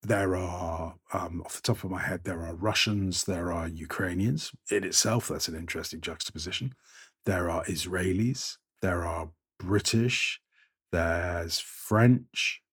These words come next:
there's Italian, uh, and there's, uh, Greek Cypriot. Um,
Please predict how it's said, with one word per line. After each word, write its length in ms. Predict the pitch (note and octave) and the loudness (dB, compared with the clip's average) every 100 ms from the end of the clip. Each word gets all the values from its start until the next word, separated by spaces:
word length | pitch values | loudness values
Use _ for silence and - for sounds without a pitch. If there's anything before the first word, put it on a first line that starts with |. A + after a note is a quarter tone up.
| - | -14
there's 680 | F#2 E2+ E2+ E2 E2 D#2+ - | -8 -4 -2 -4 -4 -6 -6
Italian, 1000 | - - - - G2+ G#2+ A#2+ B2 A#2+ C3 C3 _ _ _ - | -8 -10 -8 -4 2 6 8 8 6 4 0 _ _ _ -6
uh, 340 | F#2+ F#2 F2+ - | -2 0 -2 -2
and 280 | F#2 F#2+ F2+ | -2 0 0
there's, 600 | G2 G2 F#2+ F2+ - - _ - | 2 2 2 2 0 -4 _ -4
uh, 200 | - F#2+ | 0 2
Greek 220 | E2+ G#2+ G#2+ | 4 4 4
Cypriot. 340 | C#3 - - _ _ _ _ - - - | 4 2 -2 _ _ _ _ -20 -10 0
Um, 420 | G2+ F#2+ F2+ | 2 2 0